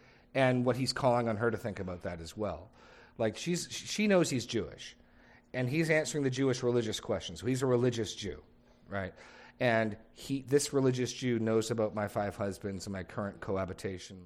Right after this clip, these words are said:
with this man. And then he's talking about worshiping God in the spirit and in truth and God seeking. I, I think there's a clear implication of he's not bringing this up to,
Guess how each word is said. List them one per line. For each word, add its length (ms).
with 220
this 180
man. 100
And 100
then 80
he's 160
talking 240
about 100
worshiping 320
God 120
in 80
the 80
spirit 260
and 60
in 80
truth 240
and 100
God 220
seeking. 260
I, 60
I 160
think 160
there's 100
a 80
clear 280
implication 760
of 280
he's 260
not 220
bringing 160
this 160
up 180
to, 80